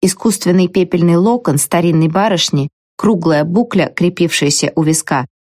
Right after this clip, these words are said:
переходила в длинную крученую прядь, что должна была не спадать вдоль нежной щеки. На ощупь волосы были совсем пластмассовыми. Невозможно было помыслить ситуацию, в которой их можно было бы применить в человеческой,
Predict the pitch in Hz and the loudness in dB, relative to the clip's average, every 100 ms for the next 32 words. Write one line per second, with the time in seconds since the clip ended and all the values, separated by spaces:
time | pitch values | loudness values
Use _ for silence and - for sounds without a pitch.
0 | _ 175 180 185 185 220 165 165 220 226 | _ -2 0 0 0 0 0 2 2 2
1 | 214 202 196 180 - 214 220 208 196 107 | 2 0 0 -2 0 2 2 0 -2 -2
2 | 92 - _ _ - 170 160 151 185 180 | -6 -16 _ _ -6 -2 0 0 2 2
3 | 165 151 - 175 208 - 160 156 165 190 | 2 0 0 2 2 0 -4 -2 0 -2
4 | 196 - - 151 156 151 151 147 151 - | -4 -16 -8 -2 0 2 2 2 0 -2
5 | 156 - - - - _ _ _ _ _ | -6 -10 -12 -12 -14 _ _ _ _ _
6 | _ _ _ _ _ _ - 196 - 226 | _ _ _ _ _ _ 0 0 0 -2
7 | 285 - 165 - 170 208 202 233 190 208 | 0 -2 -4 -4 0 0 0 -2 0 0
8 | 190 - - 202 - 208 202 208 - 190 | 0 -2 -2 -2 0 0 0 -2 0 0
9 | 131 - 117 104 110 - _ _ 185 180 | 0 -4 -6 -4 -6 -8 _ _ 0 2
10 | 165 180 180 165 165 165 190 202 170 - | 2 0 2 2 0 0 0 2 0 -2
11 | 160 147 - 196 240 160 - 165 170 165 | -6 -6 -2 -2 0 -2 -2 -2 0 0
12 | 180 175 160 170 165 160 165 151 160 208 | 0 2 0 0 0 -2 0 0 2 2
13 | 208 - 156 147 170 - - - | 0 -2 -2 0 0 -2 -6 -6